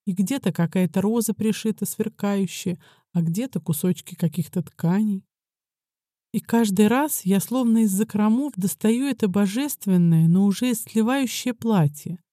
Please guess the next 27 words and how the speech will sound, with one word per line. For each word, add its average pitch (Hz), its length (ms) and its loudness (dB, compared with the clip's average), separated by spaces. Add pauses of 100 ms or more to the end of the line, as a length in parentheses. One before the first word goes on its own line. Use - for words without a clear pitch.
(160)
надеваю 208 600 2
его 151 320 0
и 151 160 -10
чувствую 220 500 -2
себя 190 320 -2
такой 262 520 -2
же, 165 220 -2 (280)
какой 220 340 -2
когда-то 220 500 -2
была, 190 460 0 (360)
знаменитой 190 1000 4
Ирмой 180 400 2
Гарленд. 170 600 0 (1040)
Вообще, 185 440 2
я 190 40 2
всегда 185 400 0
очень 185 320 2
любила 180 320 2
костюмы 202 720 0 (240)
и 190 80 0
придавала 196 580 2
им 185 140 2
большое 196 460 0
значение 196 600 2
даже 196 280 2
в 214 100 -2
детстве, 175 560 -2